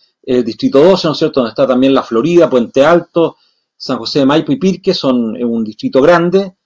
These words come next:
eh, solo La Florida y, y Puente Alto reúnen más de un millón de habitantes, entonces un distrito bien grandote,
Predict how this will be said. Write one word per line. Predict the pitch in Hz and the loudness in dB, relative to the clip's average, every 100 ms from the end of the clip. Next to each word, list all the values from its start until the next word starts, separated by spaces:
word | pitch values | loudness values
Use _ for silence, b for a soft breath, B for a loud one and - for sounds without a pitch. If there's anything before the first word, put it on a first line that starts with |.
| _ _ - | _ _ -8
eh, | 110 104 | -6 -6
solo | - 151 | -2 2
La | 143 | 2
Florida | - 117 120 151 147 135 107 - _ _ _ _ | 0 -2 0 2 2 2 -2 -10 _ _ _ _
y, | - 117 110 107 - _ _ _ _ _ _ _ _ | -10 -6 -4 -6 -8 _ _ _ _ _ _ _ _
y | 127 | -4
Puente | 123 110 131 | -2 0 0
Alto | - 131 | 2 2
reúnen | 127 127 | 4 4
más | 123 123 | 2 0
de | 120 | 0
un | |
millón | 113 110 151 | 0 0 2
de | 151 | 2
habitantes, | 139 135 180 175 | 2 2 0 -2
entonces | - 113 123 | -6 -8 -4
un | 120 113 104 | -4 -4 -6
distrito | 110 - 131 127 | -12 -10 -4 0
bien | 135 147 | 0 0
grandote, | 143 139 160 170 185 180 | 0 2 0 0 -4 -8